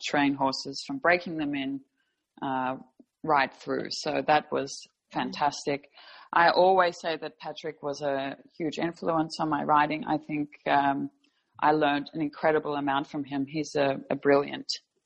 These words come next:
trainer. And, um, of course, the other people that I've trained with after Patrick, um, I trained a little bit, uh, before the World Young Horse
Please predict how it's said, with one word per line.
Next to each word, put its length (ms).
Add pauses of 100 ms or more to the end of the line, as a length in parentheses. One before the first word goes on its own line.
(140)
trainer. 400 (960)
And, 560
um, 360
of 200
course, 260 (760)
the 560 (160)
other 220 (180)
people 280
that 120
I've 140
trained 340
with 160
after 300
Patrick, 600 (540)
um, 420 (160)
I 200
trained 220
a 60
little 200
bit, 220 (140)
uh, 380
before 360
the 80
World 220
Young 160
Horse 200